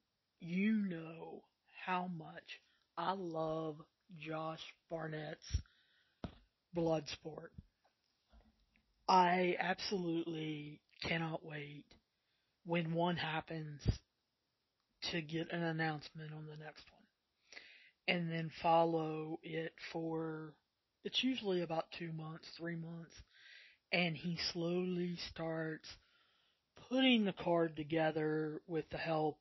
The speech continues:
of Brett Lauderdale and some of the other promoters. And it is always a, a good show.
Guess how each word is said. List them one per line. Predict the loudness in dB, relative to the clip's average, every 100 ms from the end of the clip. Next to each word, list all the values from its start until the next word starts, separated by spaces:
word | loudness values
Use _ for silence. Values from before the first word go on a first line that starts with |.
| -6
of | -4 -4 -6 -4
Brett | 0 2 4
Lauderdale | 2 2 0 -2 -2 -4 -6 -10 -20 -20 -20 _
and | 0 2 2 2 0 -2 -4 -8 _ _ -8 -4 0
some | 4 4 4 2 2
of | 2 2 0 -2 -2
the | 2 6 6
other | 4 2
promoters. | 0 -6 -4 -4 -6 -10 -12 -12 -14 _ _ -20 -18 -18 -18 -8 4
And | 4 4
it | 2 4 2 0 _
is | 0 2 2 0 -6 -10 -12 _ _ _ _ _ _ -20 -20 _
always | 6 10 10 8 0 -6 -12 -12 -12 -16 _ _ _ _ 2
a, | 4 6 4 0 -4 -12 _ _ -4
a | 0
good | 2 4 6
show. | 8 8 4 0 -2 -4